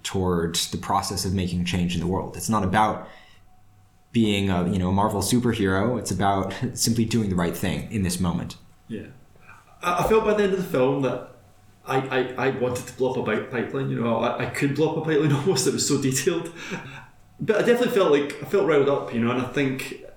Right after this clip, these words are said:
Speaker 2: I think probably the big problem, but activism and sort of climate change is you feel sort of you don't have any power. So is that, is that sort of the aim of the film, to sort of show people you have, you do have agency, you can do things, you know, maybe not <laughs> blow up a pipeline, but certainly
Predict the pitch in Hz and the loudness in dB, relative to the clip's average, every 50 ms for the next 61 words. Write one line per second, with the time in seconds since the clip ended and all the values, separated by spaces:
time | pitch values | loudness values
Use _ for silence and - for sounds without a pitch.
0 | - - - - 180 156 - - - - - 139 123 120 117 - 123 117 - - | -8 -6 -4 -2 -2 -2 -2 -4 -6 -2 0 0 0 0 0 0 0 0 0 -2
1 | - 120 131 143 - - 113 107 - - - - - - - - - - - - | 0 0 0 0 0 -2 -2 -2 -2 -6 -10 -12 -16 -20 -20 -20 -20 -20 -20 -20
2 | - - - - - - - - 120 - - - 117 123 117 110 110 107 104 104 | -20 -20 -20 -20 -20 -20 -14 -10 -8 -8 -8 -4 -4 -2 -2 -2 -2 -4 -4 -6
3 | 101 98 - - - - - - - - - - - - - 113 117 110 - - | -6 -6 -8 -10 -10 -12 -14 -16 -16 -20 -20 -20 -16 -6 -4 -2 0 0 -2 -4
4 | - - 120 113 101 104 104 104 - - 123 113 117 - - - - - - - | -4 -2 -2 -2 0 -2 -4 -6 -4 -2 -2 -2 -2 -4 -4 -8 -16 -20 -20 -20
5 | - - - 113 104 - - 110 98 95 - - - - - 104 98 113 117 110 | -14 -12 -10 -10 -10 -8 -10 -10 -10 -10 -14 -18 -20 -14 -12 -8 -8 -8 -6 -6
6 | 127 110 117 117 113 117 110 135 165 202 202 - - - - - - - - - | -4 -2 -2 -2 -2 0 -2 -2 -2 -2 -6 -8 -12 -16 -20 -20 -16 -8 -2 0
7 | 135 123 - 131 123 139 135 135 127 135 143 143 139 - 135 131 - 123 113 - | 0 2 2 0 0 0 0 0 0 0 0 0 0 -2 -2 -2 -2 -2 0 0
8 | 120 120 127 117 113 113 - 110 123 151 151 - - - - - 104 98 - - | 0 -2 -2 -4 -4 -4 -2 -2 -2 -2 -4 -6 -8 -10 -10 -10 -8 -6 -6 -4
9 | - - 123 117 113 - 135 - 131 120 107 104 107 110 113 - - - 120 113 | -2 -2 -2 -2 -2 -4 -4 -4 -2 -2 -2 -2 -2 -2 -2 -2 -2 -2 -2 0
10 | 135 139 131 135 139 131 131 127 131 139 - - - 135 127 120 107 - - - | 0 0 2 2 0 0 0 0 -2 -4 -4 -4 -4 -2 -2 -2 -4 -4 -6 -6
11 | - 120 120 117 131 127 127 - 123 120 123 123 131 131 - - - - - - | -6 -6 -4 -2 -2 -4 -2 -4 -6 -6 -6 -8 -10 -12 -14 -14 -16 -20 -20 -20
12 | - - - - - 107 113 117 131 135 131 139 135 139 139 139 135 - 123 110 | -20 -20 -14 -6 -2 0 2 4 2 4 4 2 2 2 2 2 0 -2 -4 -4
13 | - - - - 139 127 123 127 117 123 127 120 - 147 139 - 127 120 107 - | -4 -4 -2 -2 0 0 2 0 2 0 0 0 0 0 0 0 -2 -4 -6 -6
14 | - | -10